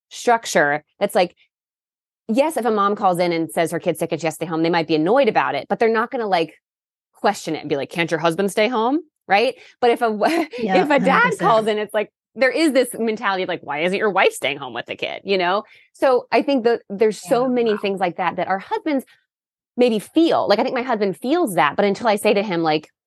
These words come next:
Speaker 1: "If you were a mom and you called in with, about your kid being sick, they wouldn't think anything of it." Like, until I say that or until someone says that to him, sometimes it doesn't register. And then it's like, "Wait, that is hurting me too, because now I'm not able to stay home and care for my child. And now I don't know how to do that."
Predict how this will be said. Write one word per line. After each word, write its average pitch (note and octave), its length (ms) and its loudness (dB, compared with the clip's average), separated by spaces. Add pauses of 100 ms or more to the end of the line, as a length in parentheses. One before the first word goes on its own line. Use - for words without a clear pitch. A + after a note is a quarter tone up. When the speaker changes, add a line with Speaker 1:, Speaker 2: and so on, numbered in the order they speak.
(120)
Speaker 1:
"If G3+ 100 -8
you C4+ 100 0
were C#4+ 60 -2
a G#3+ 40 -2
mom B3+ 320 0
and G#3 120 -2
you F3+ 80 -4
called F3+ 240 -2
in E3+ 140 -2 (140)
with, F3+ 180 -10
about E3+ 200 2
your E3+ 140 -2 (200)
kid F3+ 180 -2
being D#3+ 160 0
sick, E3+ 200 -2
they F#3+ 120 4
wouldn't G3 380 0
think D4 200 2
anything E3 280 -2
of B2 140 -2
it." F#3+ 200 2 (640)
Like, A3+ 120 2
until A#3+ 180 0
I G#3+ 100 4
say C#4 360 0
that E3+ 260 4
or E3+ 60 0
until F3+ 180 -4
someone A3 340 0
says A#3 280 0
that F3 220 2
to F3+ 60 -18
him, D#3+ 220 -6
sometimes F#3 340 -6
it F3+ 100 -2
doesn't E3 340 -2
register. D3+ 640 -6
And F#3+ 140 0
then A3+ 80 2
it's A#3+ 100 -2
like, C4 140 0
"Wait, A#4 160 2
that G#4 120 2 (340)
is A#4+ 100 -2
hurting F3+ 320 0
me D3+ 100 0
too, D3 220 -2
because F3+ 160 -2
now D4+ 160 2
I'm - 140 4
not C4+ 200 0
able F#4 220 0
to A3+ 100 -4
stay E3+ 140 0
home D3+ 160 -4
and D3 120 -4
care D3 140 -2
for D#3 80 -10
my C#3+ 140 -2
child. C#3 320 -2
And F#3 100 2
now G3 140 2
I G#3+ 40 4
don't G3+ 120 -2
know A#3 60 -6
how A3 120 -6
to G#3+ 100 -6
do B3+ 300 -4
that." B2 340 2